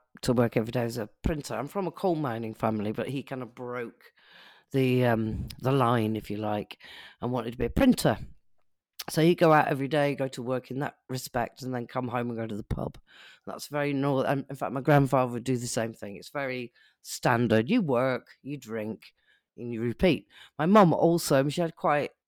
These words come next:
a few rows with my dad about going to work, um, because obviously it was considered during that time to be, the woman needs to be the mother and supported. It was,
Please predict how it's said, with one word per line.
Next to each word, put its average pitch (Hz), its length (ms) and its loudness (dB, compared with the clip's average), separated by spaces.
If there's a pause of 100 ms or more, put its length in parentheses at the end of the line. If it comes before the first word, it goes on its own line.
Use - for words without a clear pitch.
(240)
a - 40 -2
few 139 500 4
rows 135 420 -2
with 120 140 -14
my 110 140 -12
dad 110 260 -8
about 104 460 -6
going 110 300 4
to - 120 -4
work, 95 420 0 (680)
um, 101 180 -2
because 110 240 -6
obviously 107 300 -4
it - 40 -8
was 110 120 -6
considered 127 540 0
during 113 280 -6
that - 160 -12
time 107 340 -8
to - 120 -18
be, 104 560 -4
the 113 60 -6
woman 110 260 -4
needs 104 180 -8
to - 60 -20
be 107 300 -6
the 147 100 -2
mother 160 320 -2
and 135 140 -10
supported. 127 720 -8 (720)
It 233 80 -4
was, 208 120 -4